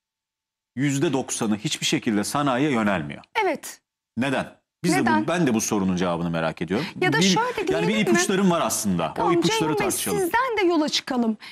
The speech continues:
Speaker 2: Mesela
Speaker 1: Evet.
Speaker 2: sizin babanız, anneniz, aileniz mi yönlendirdi? Siz bireysel olarak "Hayır, ben böyle bir şey okuyacağım, böyle bir şey mi yapacağım?" dediniz.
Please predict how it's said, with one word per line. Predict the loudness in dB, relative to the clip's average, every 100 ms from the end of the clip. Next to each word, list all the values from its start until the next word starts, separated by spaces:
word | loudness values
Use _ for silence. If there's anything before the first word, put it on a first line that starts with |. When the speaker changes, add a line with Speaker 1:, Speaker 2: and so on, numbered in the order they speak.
| -4
Speaker 2:
Mesela | -2 2 0
Speaker 1:
Evet. | 0
Speaker 2:
sizin | 0 2 2
babanız, | 2 2 2 2
anneniz, | 2 4 4 2 2
aileniz | 2 2 4 2 2
mi | 0
yönlendirdi? | 2 2 2 2 2 2 0
Siz | 0 2 4
bireysel | 4 2 2 0
olarak | 2 0 0
"Hayır, | 2 4 4
ben | 4 4 4 4
böyle | 4 4
bir | 2
şey | 2 2
okuyacağım, | 2 2 2 4
böyle | 4 4 2
bir |
şey | 2 4
mi | 4 2
yapacağım?" | 2 2 4 4
dediniz. | 2 0